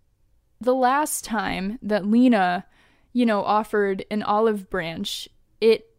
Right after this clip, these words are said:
you know, it ended up in the stealing, the manipulation, the kryptonite, the lying, all of that.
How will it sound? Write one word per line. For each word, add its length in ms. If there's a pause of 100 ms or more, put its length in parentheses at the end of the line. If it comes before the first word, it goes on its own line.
(160)
you 160
know, 220
it 160
ended 280
up 380
in 220
the 100
stealing, 560
the 80
manipulation, 880
the 100
kryptonite, 720
the 80
lying, 480
all 240
of 100
that. 300